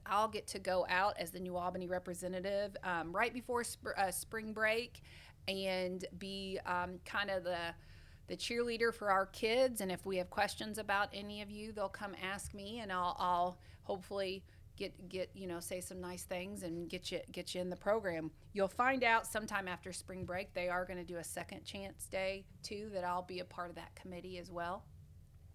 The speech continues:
Um, so that's all about Prosser. Um, th-, we're gonna have those applications due March sixth to me.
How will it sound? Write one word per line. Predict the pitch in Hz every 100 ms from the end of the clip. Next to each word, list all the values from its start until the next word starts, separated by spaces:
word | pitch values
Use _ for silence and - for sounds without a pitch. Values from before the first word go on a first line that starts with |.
| -
Um, | 196 185
so | - 190
that's | 180 196 -
all | 196 214 202
about | 190 175
Prosser. | - 185 175 - 240 302 - - - - - -
Um, | 196 185 170 170
th-, | -
we're | 180 220
gonna | 233 208
have | 226
those | 208 190
applications | 190 196 196 196 190 185 175
due | 196
March | 180 170 170 - -
sixth | - 220 - -
to | -
me. | 254 262